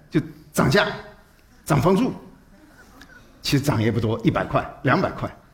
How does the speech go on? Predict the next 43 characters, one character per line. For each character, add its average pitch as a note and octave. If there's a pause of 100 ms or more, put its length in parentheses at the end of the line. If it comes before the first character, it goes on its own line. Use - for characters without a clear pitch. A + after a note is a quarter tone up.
(120)
心 A#3
烦 A#2+
呐， G#3
这 B2
事 -
儿。 F2+ (580)
所 -
以 C#3+
我 C3
们 A2+
就 C#3+
想， G2+
我 G#2
们 A2+
是 -
不 D#3
是 D#3+
找 F2+ (180)
我 G#2+
们 A#2
的 G#2+
合-， A2 (100)
合 -
作 G3
社 G#3+
找 F#2+
一 A#2+
个 C3
永 C#3+
久 B2
的 F2+
场 E2+
地？ D#2+ (240)
有 G#2+
一 C3
天 F3+
在 F#3+
往 C3
下 E3
走 A2+
的 B2
时 C#3
候， D3